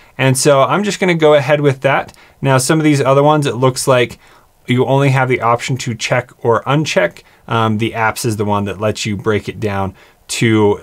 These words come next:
uh, specific apps that you want to have copied over, 'cause it's just going to the Play Store and downloading them again. So I'm now going to select copy,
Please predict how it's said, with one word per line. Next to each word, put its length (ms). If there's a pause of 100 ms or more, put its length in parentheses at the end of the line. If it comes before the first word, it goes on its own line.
(100)
uh, 180
specific 880
apps 320
that 100
you 100
want 220
to 200
have 420
copied 320
over, 260 (240)
'cause 140
it's 140
just 180
going 200
to 80
the 120
Play 200
Store 320 (220)
and 240
downloading 480
them 180
again. 300 (340)
So 160
I'm 220
now 160
going 240
to 120
select 340
copy, 420